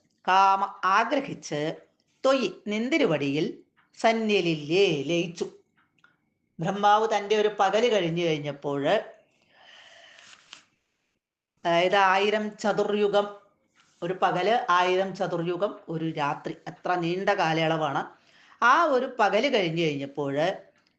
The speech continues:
ഉറങ്ങുവാനായിട്ട് ആഗ്രഹിച്ച രാത്രിയായി, എന്നാ ഇനി ഉറങ്ങാം. അപ്പൊ ഭഗവാനിലേക്ക് ലയിച്ചു. ജഗന്തി, ഈ ജഗത്തെല്ലാം, ഈ ലോകങ്ങളെല്ലാം,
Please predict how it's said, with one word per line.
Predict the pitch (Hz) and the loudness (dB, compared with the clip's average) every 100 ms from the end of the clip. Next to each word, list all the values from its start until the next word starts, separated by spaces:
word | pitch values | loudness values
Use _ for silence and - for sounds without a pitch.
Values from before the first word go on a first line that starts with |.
| _ - | _ -4
ഉറങ്ങുവാനായിട്ട് | 208 233 254 285 285 294 285 214 175 170 | 0 2 2 2 4 4 2 0 -4 -2
ആഗ്രഹിച്ച | 156 156 156 180 165 175 | 0 0 -2 -6 -6 -4
രാത്രിയായി, | 165 165 175 180 139 139 - | -2 -2 -2 -4 -2 -4 -6
എന്നാ | 175 180 | -6 -4
ഇനി | 180 | -4
ഉറങ്ങാം. | 175 170 185 196 - - _ _ _ - | -2 -2 -2 -2 -4 -14 _ _ _ -8
അപ്പൊ | - 208 | -2 0
ഭഗവാനിലേക്ക് | 196 175 240 269 160 135 135 - 214 277 - - | 0 2 4 2 0 -6 -10 -6 -6 -6 -14 -6
ലയിച്ചു. | 185 220 - - - - _ _ _ _ _ - | 0 0 -2 -8 -12 -20 _ _ _ _ _ -12
ജഗന്തി, | 165 247 269 294 294 277 233 - - _ _ _ _ _ _ _ _ _ _ - | 2 2 4 2 2 0 0 -4 -18 _ _ _ _ _ _ _ _ _ _ -8
ഈ | 226 285 | -4 -2
ജഗത്തെല്ലാം, | 233 220 240 - 233 196 196 170 | 0 0 0 0 0 4 2 2
ഈ | 202 | 0
ലോകങ്ങളെല്ലാം, | 185 190 233 277 285 233 165 143 175 - - | 2 4 4 2 2 0 0 2 0 0 -8